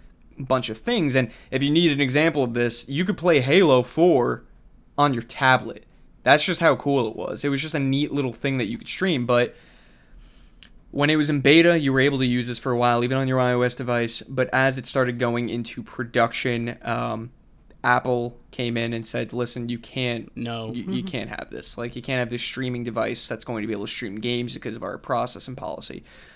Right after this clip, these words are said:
Speaker 1: So now Microsoft had to pull the entire thing. It basically is on this indefinite hiatus from being on the I O S store, even just in general, because now it, the app is functionally useless without being able to be hosted in this way. So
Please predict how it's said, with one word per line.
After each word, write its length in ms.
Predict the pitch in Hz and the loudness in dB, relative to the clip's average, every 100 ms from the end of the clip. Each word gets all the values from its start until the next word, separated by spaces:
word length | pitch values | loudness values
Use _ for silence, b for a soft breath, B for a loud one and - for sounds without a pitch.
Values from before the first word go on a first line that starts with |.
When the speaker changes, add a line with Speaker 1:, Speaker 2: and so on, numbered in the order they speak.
| B | B
Speaker 1:
So 100 | - | 0
now 160 | 135 127 | 2 4
Microsoft 380 | 131 123 131 123 | 4 2 2 2
had 100 | 120 | 0
to 60 | |
pull 220 | 131 131 | -2 0
the 100 | 123 | 0
entire 300 | 120 135 117 | -2 0 0
thing. 260 | - - - - | 0 -10 -14 -2
It 280 | 135 139 135 | 4 6 8
basically 300 | 143 131 139 | 6 4 0
is 60 | 127 | 2
on 140 | 127 | 0
this 140 | 120 | 0
indefinite 480 | 131 120 120 127 120 | -2 0 0 0 -4
hiatus 500 | 120 120 123 120 120 | -2 0 0 -2 -4
from 220 | - 120 | -4 -4
being 180 | 120 120 | -4 -4
on 140 | 117 117 | -4 -4
the 100 | 120 | -4
I 160 | 117 | -2
O 140 | 120 123 | -2 -2
S 120 | 123 | -4
store, 280 | 123 120 139 | -4 -2 0
even 180 | 156 | 0
just 160 | 127 117 | -2 -6
in 80 | 123 | -4
general, 300 | 123 120 117 | -2 -2 -4
because 220 | 113 120 | -6 -4
now 440 | 123 123 120 120 120 b b b b - | -2 0 0 -2 -8 b b b b -10
it, 440 | 147 151 151 139 | -8 -6 -8 -2
the 100 | 151 | 4
app 160 | 147 131 | 6 6
is 100 | 123 | 2
functionally 440 | 135 120 113 113 | -2 -4 -6 -6
useless 380 | 117 113 - - | -4 -6 -10 -16
without 280 | - 110 110 | -12 -10 -8
being 140 | 107 104 | -8 -8
able 140 | - | -10
to 60 | - | -14
be 80 | 139 | -10
hosted 300 | 131 107 - | -8 -6 -8
in 80 | - | -10
this 160 | - | -12
way. 160 | - - | -12 -8
So 380 | - 110 117 | -6 -4 -4